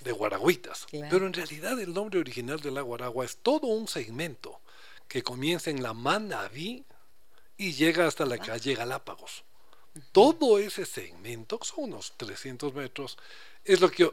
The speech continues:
Speaker 1: originalmente se llamó la guaragua.
Speaker 2: La guaragua.
Speaker 1: <clears throat> Así
Speaker 2: Y
Speaker 1: es.
Speaker 2: hace un rato decías,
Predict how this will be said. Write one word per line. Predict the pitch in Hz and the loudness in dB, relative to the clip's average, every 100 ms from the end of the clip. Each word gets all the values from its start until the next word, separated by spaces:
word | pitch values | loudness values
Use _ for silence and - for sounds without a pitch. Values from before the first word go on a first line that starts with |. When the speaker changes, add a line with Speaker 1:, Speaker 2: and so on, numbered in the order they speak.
| - | 6
Speaker 1:
originalmente | 156 147 147 147 147 139 139 143 | 4 4 -2 -2 -2 -4 -4 -4
se | 123 117 | -4 -4
llamó | 110 110 107 - - - - | -6 -8 -12 -16 -18 -18 -14
la | - | -12
guaragua. | - - - 160 | -10 -10 -10 -10
Speaker 2:
La | 160 156 | -10 -10
guaragua. | 151 143 139 139 113 | -12 -12 -12 -10 -8
Speaker 1:
<clears throat> | 302 - - - | -6 -8 -12 -10
Así | - 262 247 | -10 -8 -2
Speaker 2:
Y | |
Speaker 1:
es. | 233 | -2
Speaker 2:
hace | 240 | 0
un | 233 | -2
rato | 226 220 196 | 0 0 -4
decías, | 190 - 202 - | -4 -4 -4 -6